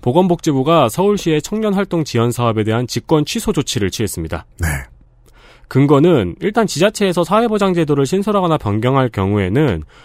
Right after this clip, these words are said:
Speaker 1: 보건복지부와 협의를 해야 합니다.
Speaker 2: 음.
Speaker 1: 근데 협의는 오랫동안 했어요, 서울시가.
Speaker 2: 네.
Speaker 1: 서울시는 복지부의 요청을 반영해서 사업 내용을 많이 수정했다.
Speaker 2: 와,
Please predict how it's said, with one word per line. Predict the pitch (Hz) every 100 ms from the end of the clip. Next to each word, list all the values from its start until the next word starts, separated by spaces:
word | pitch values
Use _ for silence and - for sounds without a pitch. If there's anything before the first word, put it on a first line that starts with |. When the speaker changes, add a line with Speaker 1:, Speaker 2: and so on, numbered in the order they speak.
| -
Speaker 1:
보건복지부와 | - 127 202 185 - 131 120
협의를 | 131 202 190 147
해야 | 196 170
합니다. | 139 202 123 117 101 78
Speaker 2:
음. | 92 78 73
Speaker 1:
근데 | 165 156
협의는 | 180 285 202
오랫동안 | 151 160 151
했어요, | 254 - 127
서울시가. | 151 151 92 82 78 -
Speaker 2:
네. | 147 92 64 _ _
Speaker 1:
서울시는 | - 240 262 220 214 254
복지부의 | 226 - - 247 226 190
요청을 | 104 - 147 143
반영해서 | - 110 160 151 110 170 139 101
사업 | 175 208
내용을 | 214 185 170
많이 | 101 82 135 139
수정했다. | - 170 185 - 147 101 123 85 - - - _ -
Speaker 2:
와, | -